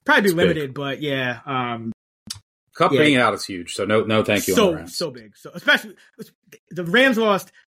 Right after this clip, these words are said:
Speaker 1: their top six guys in terms of defensive snaps and the number eight, uh, and number twelve guys. So it's, I mean, this is bad, bad, bad, bad, bad, bad. Uh,
Speaker 2: Yeah.
Speaker 1: Dallas at the Giants. Uh,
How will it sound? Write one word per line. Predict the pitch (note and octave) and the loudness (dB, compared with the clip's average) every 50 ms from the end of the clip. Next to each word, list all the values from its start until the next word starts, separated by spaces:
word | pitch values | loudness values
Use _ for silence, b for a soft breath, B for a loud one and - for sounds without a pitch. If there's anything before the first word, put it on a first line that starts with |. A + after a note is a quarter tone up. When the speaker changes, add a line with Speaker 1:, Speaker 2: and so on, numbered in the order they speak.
| _ _ _ _ _ - | _ _ _ _ _ -2
Speaker 1:
their | F#3+ F3 | -2 -2
top | - - G#3 A3 A3+ - | 0 2 2 2 2 0
six | - A#3 A3+ - | -2 -6 -4 -2
guys | - G#3+ G3 G3 | 0 0 2 0
in | F3 E3 | 0 -2
terms | G3 F#3 D#3+ | -4 -4 -4
of | D#3+ D3 | -4 -6
defensive | D3+ E3+ D#3 F#3 E3+ D#3+ D#3 | -6 -4 -4 -4 -4 -4 -6
snaps | - - E3 D#3 D3 D3 - | -6 -2 -2 0 -2 -2 -2
and | - E3 E3 E3+ E3+ E3+ D#3+ - _ | 0 2 2 2 2 0 -2 -6 _
the | - D#3 | -2 0
number | D#3+ D#3 F#3 - | 0 0 0 -2
eight, | D3 D3+ D3+ D3+ - _ - | -2 -2 -4 -4 -6 _ -6
uh, | C#3 C3 B2+ B2+ A#2+ - | -4 -4 -2 -2 -4 -6
and | C#3+ C3+ B2 A2+ G#2 | -6 -8 -8 -8 -8
number | C3 C#3+ D3+ C3 C3 | -6 -4 -4 -4 -2
twelve | - - B2+ B2 G#2+ | -2 -2 -2 -2 -2
guys. | G2+ A2 G#2+ G2+ G2+ - | -2 -2 -2 -4 -6 -6
So | - B2+ A#2+ | -6 -4 -2
it's, | C3+ C#3 C3+ - - - | -2 -2 -4 -6 -8 -6
I | C3+ B2 | -6 -4
mean, | B2 A#2 G#2 _ _ - | -4 -6 -8 _ _ -4
this | C#3+ C#3+ C3 - | -2 -2 -2 -4
is | A#2+ A2+ G#2 - - _ _ - | -6 -10 -10 -12 -16 _ _ -6
bad, | B2+ A#2 A2+ G#2+ G2 _ - - - - | -4 -4 -4 -6 -8 _ -16 -18 -14 -8
bad, | - B2+ A#2 A2 G2 - - | -6 -4 -4 -6 -8 -8 -8
bad, | C#3+ B2 G#2+ G#2 G2 | -6 -6 -6 -8 -10
bad, | - G#2+ F#2+ - | -12 -14 -14 -14
bad, | F#2+ F#2 D#2+ | -16 -20 -20
bad. | D2+ D2+ - b b b b b b _ - | -20 -20 -20 b b b b b b _ -6
Uh, | F3+ F3 | -2 2
Speaker 2:
Yeah. | A3 G#3 | 4 4
Speaker 1:
Dallas | G3+ A3+ B3 B3+ B3+ A#3 - - - | 4 4 4 2 0 -2 -4 -8 -4
at | - G#3 G#3 G3 - | -2 -2 -2 -2 -4
the | D#3 F3+ | -6 -8
Giants. | F3 C#3 B2 C3 D#3+ E3+ F3 E3+ E3 E3 E3 D#3+ D#3 - - - - - _ _ _ b b b b b b b _ _ _ - | -8 -8 -6 -4 -2 0 0 0 -2 -2 -4 -6 -6 -8 -12 -14 -16 -18 _ _ _ b b b b b b b _ _ _ -2
Uh, | F#3+ F3 E3+ E3+ E3 E3 D#3+ D#3 D#3 D3 C#3 | 0 2 4 4 4 4 2 2 2 0 -2